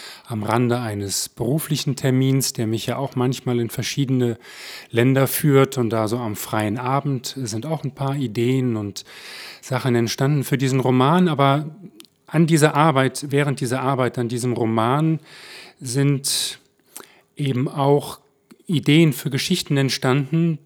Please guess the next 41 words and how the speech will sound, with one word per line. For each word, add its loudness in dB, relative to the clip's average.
die, 0
äh, -4
oft 0
mit 2
diesen 0
Orten 4
verbunden -2
sind, 0
an 2
denen 0
ich -4
war, 0
aber 0
von -2
denen 2
klar 4
war, 6
die -6
passen -2
nicht 0
so -2
richtig -2
in 0
den 0
Roman 4
rein. -4
Die -12
passen -2
vielleicht 0
so 2
zu 0
einer 0
europäischen 0
Geschichte, 0
aber 0
nicht 0
in 0
diesen -4
Roman. -6
Und -8
diese 2